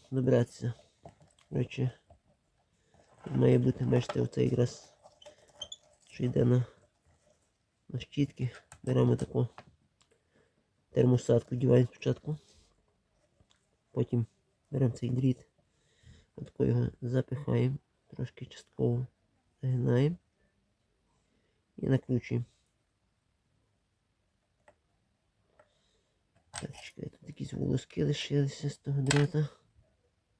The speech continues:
І потім беремо термосадкою, запалюємо. І далі його всаджуємо назад на місце і все складаємо назад.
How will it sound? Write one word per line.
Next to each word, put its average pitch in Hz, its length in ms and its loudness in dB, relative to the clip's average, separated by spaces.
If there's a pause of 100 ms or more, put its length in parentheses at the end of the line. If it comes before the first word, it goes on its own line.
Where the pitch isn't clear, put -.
(1400)
І - 60 -20
потім 135 380 2
беремо 131 280 6 (360)
термосадкою, 127 720 -2
запалюємо. 127 880 0 (300)
І - 40 -12
далі 131 280 6
його 123 240 4 (600)
всаджуємо 127 540 0
назад 123 240 2
на 123 100 2
місце 147 440 2 (480)
і 139 40 -14
все 131 180 0
складаємо 123 480 2
назад. 120 320 0